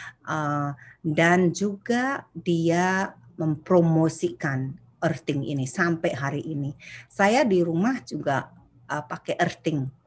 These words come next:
banyak. Misalnya selimut ya, selimut di ground, jadi kita tidur juga sudah di ground. Atau misalnya, em, eh, beli yang telapak kaki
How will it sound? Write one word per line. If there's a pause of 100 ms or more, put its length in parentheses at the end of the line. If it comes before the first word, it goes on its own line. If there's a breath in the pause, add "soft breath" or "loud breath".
(160)
banyak. (400 loud breath)
Misalnya (160 loud breath)
selimut
ya,
selimut (240)
di
ground,
jadi
kita
tidur
juga
sudah
di
ground. (320 loud breath)
Atau
misalnya,
em, (640 loud breath)
eh, (120)
beli
yang (640)
telapak (160)
kaki